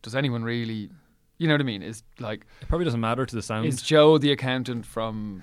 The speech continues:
Speaker 1: Donnybrook gonna know?
Speaker 2: <laughs>
Speaker 1: You know what I mean? But, like, at the same time, uh, it does kind of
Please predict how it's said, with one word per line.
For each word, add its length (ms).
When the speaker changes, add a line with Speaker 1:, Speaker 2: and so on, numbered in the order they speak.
Speaker 1:
Donnybrook 580
gonna 260
know? 220
Speaker 2:
<laughs> 80
Speaker 1:
You 120
know 120
what 120
I 40
mean? 360
But, 200
like, 220
at 120
the 80
same 280
time, 400
uh, 60
it 140
does 320
kind 320
of 280